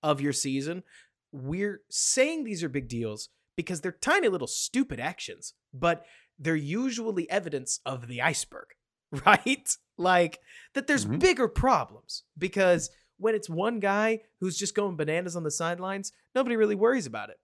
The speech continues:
Speaker 1: When it's a little bit of everybody, like, your whole wide receiver room isn't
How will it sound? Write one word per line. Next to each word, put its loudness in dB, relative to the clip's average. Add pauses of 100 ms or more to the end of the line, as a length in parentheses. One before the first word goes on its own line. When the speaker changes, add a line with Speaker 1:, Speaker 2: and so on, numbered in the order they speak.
(120)
Speaker 1:
When -2
it's -8
a 0
little -6
bit -4
of -2
everybody, -4 (420)
like, 0 (300)
your 2
whole 0
wide 0
receiver -6
room -10
isn't -6